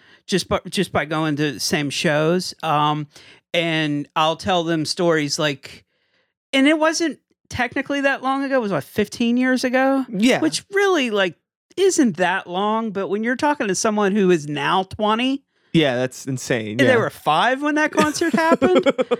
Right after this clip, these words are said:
Speaker 2: <laughs>
Speaker 1: you know?
Speaker 2: Yeah.
Speaker 1: It's like, yeah, we saw Typo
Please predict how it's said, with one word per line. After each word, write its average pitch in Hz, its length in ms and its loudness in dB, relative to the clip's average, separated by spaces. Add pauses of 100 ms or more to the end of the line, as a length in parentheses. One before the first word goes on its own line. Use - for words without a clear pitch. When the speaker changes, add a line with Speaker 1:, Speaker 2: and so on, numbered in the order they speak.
Speaker 2:
<laughs> 240 380 -6
Speaker 1:
you 277 140 4
know? 294 260 2
Speaker 2:
Yeah. 156 200 2
Speaker 1:
It's - 140 -2
like, - 180 -4
yeah, 277 200 0
we 175 120 -6
saw 233 200 -4
Typo 196 640 0